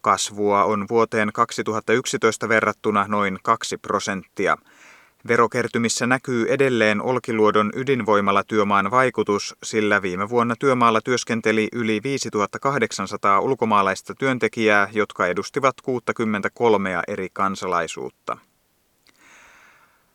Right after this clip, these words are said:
Huittinen käynnistää kuntarakennelain mukaisen yhdistymisselvityksen valmistelun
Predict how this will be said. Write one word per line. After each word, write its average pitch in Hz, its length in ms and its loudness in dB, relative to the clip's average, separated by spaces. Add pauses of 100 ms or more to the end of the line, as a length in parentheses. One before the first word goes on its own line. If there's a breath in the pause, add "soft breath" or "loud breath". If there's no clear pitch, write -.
(380 soft breath)
Huittinen 123 600 2
käynnistää 107 680 0
kuntarakennelain 104 920 0
mukaisen 107 460 0
yhdistymisselvityksen 110 1300 -4
valmistelun 104 840 0